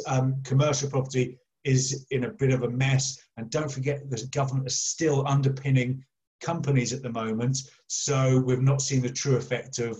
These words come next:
uh, what that's gonna happen. But retail is a nightmare. Commercial, um, there's gonna be some future opportunities, and some of the retail spaces will lend themselves quite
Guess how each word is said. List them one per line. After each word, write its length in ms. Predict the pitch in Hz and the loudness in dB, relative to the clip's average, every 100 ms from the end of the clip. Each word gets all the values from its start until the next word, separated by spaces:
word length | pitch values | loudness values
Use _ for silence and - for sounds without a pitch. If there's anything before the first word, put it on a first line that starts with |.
| - | -4
uh, 240 | 113 113 | -2 -2
what 180 | 117 120 | -4 -6
that's 180 | 113 110 | -6 -4
gonna 200 | - 104 | -4 -2
happen. 280 | 110 - 101 | -4 -8 -10
But 120 | 113 | -4
retail 400 | 127 135 - 120 | 2 4 2 -2
is 100 | 110 | -6
a 60 | 107 | -8
nightmare. 480 | 113 113 113 110 107 - _ _ - | -8 -8 -8 -10 -12 -14 _ _ -2
Commercial, 680 | 127 127 120 - 117 113 - _ - | 0 2 0 0 -2 -4 -14 _ -8
um, 560 | 107 107 107 107 117 135 | -6 -4 -4 -4 -4 -2
there's 340 | 123 117 - | 0 0 -2
gonna 220 | - 123 | -2 -2
be 80 | 120 | -2
some 200 | - 127 | -4 -6
future 360 | 135 139 131 127 | -4 -2 -2 -2
opportunities, 580 | - 120 123 113 117 110 | -2 -4 -4 -4 -4 -4
and 80 | 120 | -4
some 280 | - 147 | -4 -2
of 40 | 131 | -2
the 60 | |
retail 360 | 120 120 - 113 | -2 -4 -4 -6
spaces 460 | - 117 110 113 107 | -6 -6 -6 -8 -6
will 200 | 120 120 | -4 -4
lend 240 | 113 110 | -2 -4
themselves 440 | 107 104 113 101 - | -4 -6 -6 -8 -10
quite 260 | - 104 | -8 -8